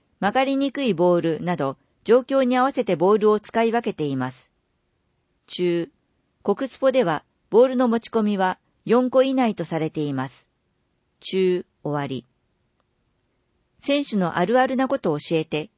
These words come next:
ボールの穴に入れる親指が反対の手の親指より一回り太くなります。握力もボールを投げる手と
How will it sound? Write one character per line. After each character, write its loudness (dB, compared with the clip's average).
ボ 6
ー 2
ル -2
の 2
穴 0
に 0
入 2
れ 2
る -2
親 4
指 -2
が -2
反 -2
対 0
の 0
手 0
の 0
親 2
指 -2
よ 2
り -6
一 0
回 2
り -2
太 -2
く -4
な -2
り -6
ま -4
す。 -20
握 -4
力 -2
も -2
ボ 6
ー -2
ル -2
を 2
投 2
げ -2
る 0
手 -4
と -2